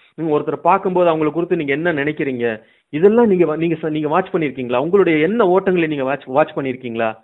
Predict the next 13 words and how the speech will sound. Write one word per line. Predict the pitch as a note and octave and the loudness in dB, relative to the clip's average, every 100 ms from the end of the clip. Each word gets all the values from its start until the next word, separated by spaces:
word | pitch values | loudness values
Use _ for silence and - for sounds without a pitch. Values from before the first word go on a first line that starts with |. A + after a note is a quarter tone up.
| _ _ _ _ _ _ _ | _ _ _ _ _ _ _
அதை | - D#3+ | -10 -4
நம்ம | F#3+ D#3+ | -4 -4
பார்க்கணும், | - D3 C#3+ B2+ | -2 -2 -2 -8
பிரியமானவர்களே. | A2 G#2 G2 G#2 _ _ _ _ | -10 -14 -16 -20 _ _ _ _
அது | - D3+ D#3+ F3 C4+ | -14 -10 -6 -2 0
நம்ம | G3+ E3+ D#3 | 0 0 0
வந்து, | D3 D#3 | 0 0
அதுல | C#3 C#3 D#3 C#4+ D4 | 0 0 -2 2 4
நம்ம | A3+ F3 | 4 4
பரிசுத்தப்படணும். | D#3+ F3 E3+ E3+ C#3+ C3+ | 2 0 -4 -2 -2 -2
அதுதான் | A#2+ E3 G3+ G#3 | -2 0 2 2
முக்கியம், | D3+ C#3+ C#3+ | 0 -4 -6
பிரியமானவர்களே. | A#2 G2+ G#2 A2+ B2+ | -6 -10 -16 -20 _